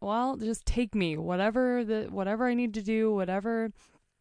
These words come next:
needs to happen, please, universe, just show me." And it has. And I don't know if you guys are in this place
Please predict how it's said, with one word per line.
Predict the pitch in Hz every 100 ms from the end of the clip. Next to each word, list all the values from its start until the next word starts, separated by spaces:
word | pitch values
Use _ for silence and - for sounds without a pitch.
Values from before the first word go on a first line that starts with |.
| _ _ - -
needs | 214 214 214 -
to | 180
happen, | 202 196 208 190
please, | - 208 208 220 202 180 -
universe, | 190 185 180 180 -
just | 185
show | - - 185 180
me." | 175 - - - - - - - -
And | 196 180 170 175 185 185 - - - _ 202
it | 185
has. | 165 247 - - - 196 - - - _
And | 190 180 175 180 185 185 - - _ _ _ -
I | 196
don't | 240 247
know | 254 220 190
if | - 185 -
you | 190 196 196
guys | 190 180 185 185 180
are | 196 185
in | - 185 185
this | 185
place | - - 185 185 180 -